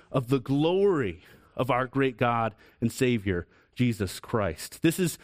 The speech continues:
this is what one scholar called the, the, the climax of the Trinity. What will happen at the end of days when we see, when we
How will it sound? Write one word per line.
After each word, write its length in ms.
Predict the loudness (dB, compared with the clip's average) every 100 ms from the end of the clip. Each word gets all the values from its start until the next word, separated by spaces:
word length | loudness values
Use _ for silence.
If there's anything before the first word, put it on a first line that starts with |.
| -8 -2
this 160 | 0
is 120 | 0 0
what 180 | -2 -4 -2
one 160 | 0 0
scholar 280 | 0 0 -2
called 380 | -4 -2 0 -2
the, 100 | -2
the, 220 | -2 0
the 120 | -2
climax 1040 | -2 0 0 2 0 2 2 0 -2 -6 -4
of 240 | -4 -2
the 80 | -2
Trinity. 680 | -2 0 0 0 -2 -6 -10 -20 _ _ _ _ _ _ _ _ _ -2
What 160 | 0
will 140 | 2 4
happen 380 | 2 4 2
at 140 | 2 0
the 120 | 2
end 220 | 4 4
of 140 | 2 2
days 360 | 2 2 0
when 200 | 0 0
we 260 | 2 2 2
see, 600 | 0 0 2 2 2 0
when 220 | 0 0
we 240 | 2 2